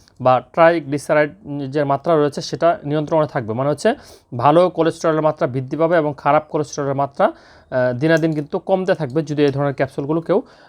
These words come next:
আহ, গ্রহণ করেন। তো একেবারে কিন্তু অল্প দামে এই ওষুধগুলো আপনারা পেয়ে যাবেন। আহ, তার আগে খাওয়ার নিয়মটা একটু বলে নিই। প্রতিদিন দুই থেকে তিনটি করে, মানে সকাল, দুপুর, রাত্রে এভাবে খাওয়ার জন্য বলা থাকে। তো আমি বলবো অন্তত একটি করে ক্যাপসুল যদি প্রতিদিন আপনারা খান ভালো সুফল পাবেন। আমি নিজে ওই ক্যাপসুলটি কিন্তু রেগুলারলি খাই।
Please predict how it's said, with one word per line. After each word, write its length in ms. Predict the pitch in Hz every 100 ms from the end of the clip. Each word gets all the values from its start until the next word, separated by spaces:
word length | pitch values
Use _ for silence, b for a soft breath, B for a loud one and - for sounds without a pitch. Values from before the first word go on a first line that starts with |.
| b
আহ, 100 | 127
গ্রহণ 260 | 147 147
করেন। 240 | 110 98 92 b b
তো 80 | -
একেবারে 300 | 170 226 226
কিন্তু 220 | 214 208
অল্প 340 | 208 202 220 233
দামে 200 | 226 202
এই 60 |
ওষুধগুলো 340 | 175 - 147 156
আপনারা 220 | 151 151
পেয়ে 200 | 180 175
যাবেন। 300 | 156 147 311 - b b
আহ, 140 | 139
তার 180 | 135 156
আগে 140 | 165
খাওয়ার 260 | 160 156 160
নিয়মটা 220 | 180 165
একটু 160 | 147 147
বলে 220 | 147 156
নিই। 80 | 180
প্রতিদিন 460 | 185 185 170 190 - B B 139
দুই 140 | 190
থেকে 220 | 196 175
তিনটি 300 | 165 208 170
করে, 160 | 156 123
মানে 140 | 120
সকাল, 420 | 120 165 170 175 165
দুপুর, 300 | 156 165 165
রাত্রে 220 | - 165
এভাবে 180 | 143 156
খাওয়ার 180 | 160
জন্য 160 | 147 156
বলা 200 | 160 160
থাকে। 320 | 175 180 247 - B B
তো 60 | 151
আমি 120 | 170
বলবো 280 | 175 180 196
অন্তত 340 | 170 175 175
একটি 380 | 180 175 - 175
করে 160 | 165
ক্যাপসুল 340 | 156 151 - 151
যদি 120 | 156 -
প্রতিদিন 320 | 180 170 160
আপনারা 240 | 151 147 147
খান 240 | - 190 - B B 123
ভালো 280 | 113 151 165
সুফল 280 | 175 151
পাবেন। 280 | 143 151 214
আমি 160 | 151 139
নিজে 220 | 147 160
ওই 100 | 151
ক্যাপসুলটি 360 | 151 - 147 151
কিন্তু 200 | 156 151
রেগুলারলি 380 | 139 135 123
খাই। 200 | - 120